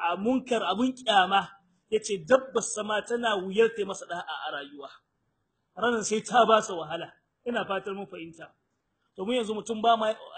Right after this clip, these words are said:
daga cikin mu akwai wanda ba sa ma iya fahimtar wai Allah azaba yake musu ko ba azaba ba ce, ba sa iya fahimta. Ina fatan mun fahimta. Akwai wanda, akwai wanda idan Allah subhanahu wa ta'ala yana son ya azabtar da shi sai ya haranta masa jin daɗin ibada.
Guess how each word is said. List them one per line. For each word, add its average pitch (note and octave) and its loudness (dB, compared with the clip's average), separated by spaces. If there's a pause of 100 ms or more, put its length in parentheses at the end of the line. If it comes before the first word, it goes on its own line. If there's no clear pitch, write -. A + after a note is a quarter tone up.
(120)
daga F#3+ -8
cikin C4 -10
mu B3 -4
akwai G#3+ -2
wanda A3 -6
ba G#3 -4
sa F#3 0
ma G3 -2 (100)
iya A3+ 2 (580)
fahimtar G#3+ -2
wai A3+ 6 (160)
Allah B3+ 2 (160)
azaba G#3+ -2
yake G3+ -6
musu G3+ -14
ko A3+ -6
ba F#3+ 0
azaba F3+ -8
ba E3+ -10
ce, - -20
ba G#3 -2
sa F#3+ -14
iya F3 -18
fahimta. - -20 (840)
Ina A#3+ 4
fatan G3 -2
mun - -16
fahimta. E3 -12 (640)
Akwai A#3 6
wanda, C#4 2
akwai B3+ 0
wanda D4 -4
idan A#3 -2
Allah C4+ 2
subhanahu G#3 -6
wa G#3 -6
ta'ala F#3+ -2 (320)
yana A#3+ 4
son G#3 -2
ya G#3 -8
azabtar A3+ -2
da G3+ -6
shi F#3 -12
sai A#3 -2
ya F#3 -4
haranta G3+ -6
masa F#3 -12
jin G3 -18
daɗin F3+ -8
ibada. D#3+ -8